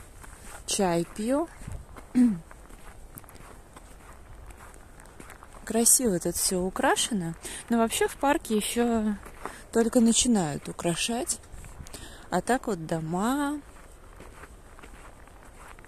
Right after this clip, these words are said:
Тут вот все очень красиво. Ой,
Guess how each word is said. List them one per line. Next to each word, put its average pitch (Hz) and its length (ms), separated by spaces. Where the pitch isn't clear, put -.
Тут 220 300
вот 233 180
все 220 420
очень 196 340
красиво. 202 800
Ой, 170 180